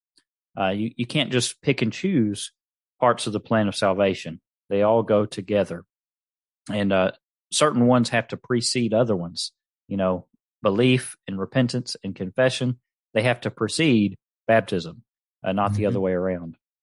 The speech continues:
Speaker 1: So,
Speaker 2: That's right.
Speaker 1: uh, so, Lima, as we're kind of drawing to a close on this episode, getting close to anyway, is confession just a one-time thing, uh, that we do before we're baptized and then that's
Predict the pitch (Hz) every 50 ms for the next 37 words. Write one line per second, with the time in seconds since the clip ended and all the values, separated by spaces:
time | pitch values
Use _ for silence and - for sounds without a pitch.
0 | _ _ _ _ _ - - 95 87 87 85 90 - - 101 95 98 107 - _
1 | _ _ _ _ - 117 113 110 110 110 - - _ _ _ _ _ _ _ _
2 | _ _ _ _ _ _ _ _ - - 156 143 139 147 160 165 160 151 143 131
3 | - - - 120 - _ _ - 123 123 110 113 123 120 120 113 110 101 _ _
4 | - 160 175 180 156 120 113 - - 135 127 127 123 117 110 - - 117 104 -
5 | _ - 120 117 113 104 110 107 107 104 101 117 123 120 - - - 110 101 -
6 | - 95 - - 101 98 95 95 95 92 - _ _ _ _ 104 104 107 104 95
7 | - 113 110 110 107 - - 107 101 95 95 95 92 95 95 95 92 - _ _
8 | _ _ _ _ _ _ _ _ _ _ _ _ 143 143 - - 151 143 - 226
9 | 294 269 - - 220 175 135 117 - 147 139 - - - - 139 131 120 113 117
10 | 123 135 143 143 127 - - 127 123 131 131 131 131 123 - _ - 120 127 139
11 | 147 151 151 151 147 131 _ _ _ _ _ _ _ _ _ _ 110 110 113 107
12 | 107 123 120 120 127 123 117 131 131 131 120 117 113 - - 139 135 123 120 113
13 | 107 120 120 123 - - - 123 120 123 123 120 113 - - - 113 110 110 113
14 | 110 107 101 117 120 120 -